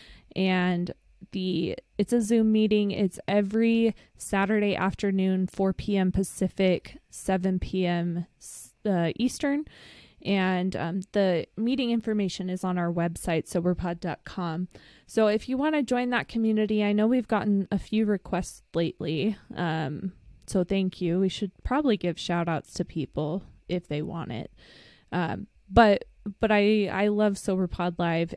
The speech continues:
and the, the good people there. There's daily quotes. Carl will post some of the, um, readings from this book, and you'll kinda get a sneak peek at, at those, uh, before we read them on the show.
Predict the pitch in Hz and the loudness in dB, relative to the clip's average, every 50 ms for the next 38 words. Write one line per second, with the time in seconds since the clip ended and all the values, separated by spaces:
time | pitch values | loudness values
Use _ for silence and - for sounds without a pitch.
0 | - - 180 175 165 165 165 160 160 185 - - - _ - 190 185 175 170 - | -6 -4 -4 -4 -4 -4 -6 -6 -8 -10 -10 -14 -16 _ -6 -6 -4 -2 -4 -4
1 | - - - 185 175 208 196 185 - - 196 180 - - 180 175 - 175 170 175 | -4 -6 -8 -4 0 0 0 0 0 -2 -4 -4 -2 -4 -4 -2 -2 -2 0 0
2 | 170 170 170 160 165 160 - - - 170 160 170 165 156 - - - 208 202 196 | -2 -2 -4 -4 -6 -6 -8 -4 -2 -2 0 0 -2 -2 -4 -4 0 2 4 4
3 | 190 190 185 - - - - - 180 175 175 175 170 170 170 165 - _ - - | 4 4 2 0 -4 -8 -6 -2 -2 0 0 0 0 0 0 -2 -2 _ -6 -4
4 | - 190 180 175 170 - - - 180 175 170 170 170 - _ - 170 165 165 156 | 0 2 2 2 0 -2 -4 -2 -2 0 0 -2 -4 -4 _ -4 -2 -2 0 0
5 | 165 175 - - - - - - - - _ _ - - 160 170 170 160 151 147 | -2 -2 -4 -10 -20 -20 -20 -20 -20 -20 _ _ -8 -6 -4 -2 -2 -2 -2 -4
6 | - - 170 156 - - - _ - - - - - _ - - - 185 196 220 | -6 -8 -10 -10 -10 -14 -20 _ -20 -20 -20 -20 -16 _ -14 -10 -4 0 2 4
7 | 233 214 240 233 240 262 262 - - 226 202 196 196 196 202 - - _ - 175 | 4 4 4 2 2 0 -2 -2 0 2 2 4 4 2 0 0 -2 _ 2 4
8 | 175 202 277 - - - - - - - _ _ _ _ _ - - 190 185 180 | 4 4 2 2 0 -4 -12 -20 -20 -20 _ _ _ _ _ -6 -2 0 0 0
9 | 180 175 175 175 170 170 170 156 - - - - 180 180 170 - - 202 180 180 | 0 0 0 0 -2 -2 -4 -6 -8 -12 -8 -4 -2 -2 -2 -2 -4 -4 -2 -2
10 | 170 - 170 165 165 - - - 185 170 - - - - - 196 175 - - 165 | -2 -4 -4 -6 -6 -8 -8 -6 -6 -6 -6 -8 -8 -6 -4 -4 -4 -4 -6 -6
11 | - - _ _ _ - 196 180 - _ - 175 165 170 180 180 175 - - - | -8 -8 _ _ _ -4 -4 -4 -4 _ -4 -2 0 2 2 2 0 -2 -6 -6
12 | - 180 175 175 170 - 185 170 - - 190 185 180 175 185 180 175 175 180 185 | -4 -4 -2 -4 -2 -4 -4 -6 -4 -2 0 0 2 2 2 0 0 0 0 2
13 | 185 196 - - 170 175 170 170 160 156 156 - - - 190 170 - - - | 2 0 0 -2 -4 -4 -4 -6 -6 -8 -8 -8 -8 -6 -4 -4 -4 -4 -8